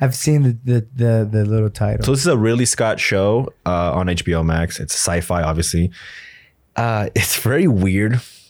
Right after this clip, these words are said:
Speaker 2: The premise of this show basically is, uh, it's post-apocalyptic, and this super science, smart scientist dude sends these two androids to a new planet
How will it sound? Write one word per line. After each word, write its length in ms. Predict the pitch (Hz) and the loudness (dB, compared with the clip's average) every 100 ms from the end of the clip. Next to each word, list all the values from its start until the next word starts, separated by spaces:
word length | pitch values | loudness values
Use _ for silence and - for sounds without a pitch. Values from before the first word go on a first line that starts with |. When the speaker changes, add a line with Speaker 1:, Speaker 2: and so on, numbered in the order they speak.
| - | -6
Speaker 2:
The 80 | 90 | -4
premise 380 | 110 113 120 120 | -2 0 0 0
of 140 | 90 | 0
this 120 | 87 | -2
show 260 | - 92 87 | -2 0 0
basically 520 | 85 85 87 82 85 | 0 -2 -2 -2 0
is, 240 | 80 78 76 | 0 -2 -2
uh, 200 | 76 65 | -2 -4
it's 160 | - | -8
post-apocalyptic, 1000 | - 117 120 113 110 98 101 - 98 95 - - - - _ _ - | -4 -2 -2 -2 -2 0 0 0 -2 -2 -8 -20 -20 -20 _ _ -4
and 400 | 95 92 87 85 | 0 2 2 2
this 260 | 82 98 | 0 0
super 520 | - 120 104 107 101 95 | 0 0 0 2 2 0
science, 480 | - 98 98 92 | -2 -2 0 0
smart 300 | - - 110 - | 0 -2 -2 -2
scientist 520 | 107 113 107 101 - | -2 0 0 -2 0
dude 200 | 98 87 | -2 0
sends 380 | - 101 98 92 | 0 0 2 2
these 240 | 95 - | 0 -2
two 240 | - 107 | -2 0
androids 680 | 101 123 156 110 95 92 85 | 0 2 2 2 2 0 -2
to 140 | - 92 | -2 0
a 40 | |
new 160 | 90 85 | 2 0
planet 640 | - 117 127 104 95 - | -2 0 0 0 -2 -6